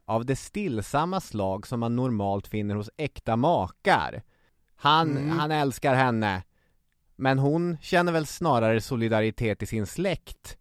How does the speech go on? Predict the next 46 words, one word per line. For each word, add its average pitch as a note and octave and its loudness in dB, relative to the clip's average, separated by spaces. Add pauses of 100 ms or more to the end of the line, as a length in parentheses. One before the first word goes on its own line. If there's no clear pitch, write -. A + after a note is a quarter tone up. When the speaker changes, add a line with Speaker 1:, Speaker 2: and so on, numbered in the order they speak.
(100)
Speaker 1:
och A2+ -6
<laughs> G2+ -4
ser C#3 4
honom C3+ 4
som E3 0
någon B2 0
som B2+ -2
har A2 2
bestulit G#2 0
hennes A#2+ 0 (580)
killar G#2+ 0
på G#2 -2
makten. G#2 -2 (640)
Speaker 2:
Alltså, D#3+ 4 (300)
han F3 4
är G3 6
ju, F#3 10 (960)
han E3+ 0
älskar F#3 4
henne D#3+ 6
så D#3+ 2
mycket D3+ 2
att C#3 2
han D3 4
ger D3+ 6
order C#3 4
om C3 2
att C3 0
hon C#3 0
ska C#3 2
dödas C#3 6
om, C#3+ 0
om C#3 -2
han C3+ 0
dör B2+ 2
själv, D#3+ 2
så C3+ -2
att C3 -6
ingen C3+ -2
annan C3+ 0
ska F3+ -6
kunna F3 -2
få E3+ -2
vara C3+ 4
med B2+ 0
henne. A#2+ -2